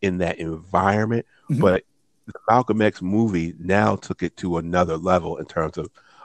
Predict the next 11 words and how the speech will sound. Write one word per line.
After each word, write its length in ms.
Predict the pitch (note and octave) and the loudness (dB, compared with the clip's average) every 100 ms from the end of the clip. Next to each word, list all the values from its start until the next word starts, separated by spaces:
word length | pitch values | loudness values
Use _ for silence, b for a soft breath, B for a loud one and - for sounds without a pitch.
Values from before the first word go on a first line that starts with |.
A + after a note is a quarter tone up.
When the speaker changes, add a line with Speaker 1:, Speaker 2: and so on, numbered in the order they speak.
| - | -2
Speaker 1:
um, 440 | E2+ D2+ D2 D2 - _ _ _ _ - - _ - | 0 2 -2 -8 -16 _ _ _ _ -20 -20 _ 2
getting 260 | A#2+ G#2 F#2 | 6 6 4
more 180 | G2+ | 2
people 300 | G2 G#2 - F2+ | 2 0 -2 -2
even 180 | F#2+ F2 | -2 -2
more 340 | F2+ G#2+ C#3+ | 0 4 4
interested 720 | G2+ F2+ E2+ D#2+ - D#2 - _ _ _ _ _ - | 4 0 -2 -4 -4 -12 -12 _ _ _ _ _ -10
about 260 | - E2 | 0 0
Malcolm 340 | D#2+ E2 - E2+ | 2 0 0 -4
X. 380 | C#2 - - - _ _ b b | -4 -10 -20 -20 _ _ b b
Speaker 2:
I, 80 | - | 0